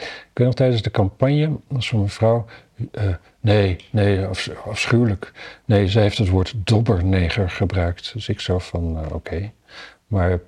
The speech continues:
dat is best even geleden natuurlijk. En zij zei, "Ja, maar dat maakt niet uit." Ik zo, "Oké, dus jij leeft in een wereld waarin alles wat iedereen heeft gedaan de rest van zijn leven,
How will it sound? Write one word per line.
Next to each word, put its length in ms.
dat 220
is 200
best 240
even 280
geleden 460
natuurlijk. 600
En 220
zij 140
zei, 180
"Ja, 220
maar 80
dat 160
maakt 240
niet 160
uit." 200
Ik 100
zo, 120
"Oké, 360
dus 180
jij 140
leeft 320
in 100
een 120
wereld 440
waarin 720
alles 320
wat 120
iedereen 320
heeft 220
gedaan 320
de 80
rest 280
van 160
zijn 160
leven, 520